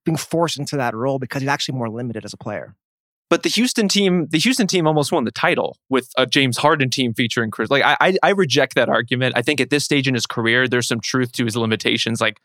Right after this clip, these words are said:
Speaker 2: he is who he is in terms of size and style and that stuff. But I don't know. I think, I think teams end up as Chris Paul teams because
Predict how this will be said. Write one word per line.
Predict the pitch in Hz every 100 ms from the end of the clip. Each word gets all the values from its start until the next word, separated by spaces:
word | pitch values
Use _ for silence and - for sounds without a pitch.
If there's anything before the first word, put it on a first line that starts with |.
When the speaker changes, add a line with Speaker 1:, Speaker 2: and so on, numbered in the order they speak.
| _ _
Speaker 2:
he | - 123 143
is | 143
who | 147 135
he | 117
is | 120 120
in | 117 110
terms | 120 110
of | 101
size | - 98 98 101 98
and | 110 95
style | 110 107 107 104
and |
that | 101 101
stuff. | - 104 -
But | 113 113 _ - - - _ _ -
I | 123
don't | 135
know. | 135
I | 117
think, | 160 151
I | 143
think | 175
teams | - 160 151
end | 139 139
up | 135
as | 117
Chris | 143 -
Paul | 127
teams | - 117 107
because | 104 117 101 - -